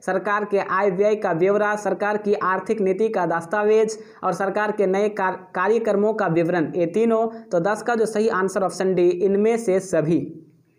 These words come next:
और नेक्स्ट देख लीजिए हम लोगों का ग्यारह नंबर क्वेश्चन, क्वेश्चन नंबर इलेवन, असंतुलित बजट में, अर्थात असंतुलित बजट में क्या होता है?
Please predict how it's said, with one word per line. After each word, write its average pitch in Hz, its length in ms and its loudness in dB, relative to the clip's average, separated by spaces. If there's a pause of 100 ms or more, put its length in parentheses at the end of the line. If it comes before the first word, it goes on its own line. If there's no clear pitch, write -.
(680)
और 165 220 2
नेक्स्ट 214 300 -2
देख 220 160 0
लीजिए 226 220 2
हम 226 100 0
लोगों 220 220 2
का 214 120 0
ग्यारह 190 260 0
नंबर 226 200 0
क्वेश्चन, 208 380 0
क्वेश्चन 196 300 0
नंबर 196 240 0
इलेवन, 202 440 2 (440)
असंतुलित 220 720 0
बजट 175 420 0
में, 180 380 -2 (240)
अर्थात 196 600 -6
असंतुलित 208 640 -2
बजट 196 360 0
में 185 340 0
क्या 196 160 0
होता 170 420 0
है? 170 180 -2